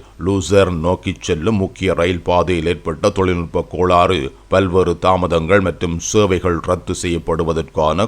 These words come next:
காரணமாகியுள்ளது. சுவிஸ் தேசிய ரயில்வே நிறுவனம் வெளியிட்ட அறிவிப்பில், இந்த பாதை தடை இரண்டாம் தேதி மதியம் பன்னிரண்டு மணி வரை நீடித்ததாக குறிப்பிட்டுள்ளது. ஆனால் தற்போது பாதை மீண்டும் செயல்பாட்டுக்கு வந்துள்ளதாலும்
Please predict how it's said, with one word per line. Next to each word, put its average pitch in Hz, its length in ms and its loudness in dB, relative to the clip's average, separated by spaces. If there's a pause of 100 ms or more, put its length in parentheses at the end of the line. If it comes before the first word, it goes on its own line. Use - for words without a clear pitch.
காரணமாகியுள்ளது. 76 1080 -2 (140)
சுவிஸ் - 380 -4
தேசிய 90 440 -2
ரயில்வே 85 400 0
நிறுவனம் 92 600 0 (120)
வெளியிட்ட 82 580 0
அறிவிப்பில், 85 640 -2 (260)
இந்த 87 180 0
பாதை 85 440 0
தடை 98 440 0
இரண்டாம் 87 540 2
தேதி 82 360 -2
மதியம் 82 480 -2
பன்னிரண்டு 85 520 -2
மணி 82 260 -2
வரை 82 200 -2
நீடித்ததாக 80 880 -2
குறிப்பிட்டுள்ளது. 76 840 -4 (160)
ஆனால் 82 460 2
தற்போது 92 460 -2
பாதை 85 400 0
மீண்டும் 90 460 -2
செயல்பாட்டுக்கு 87 640 -4
வந்துள்ளதாலும் 87 800 0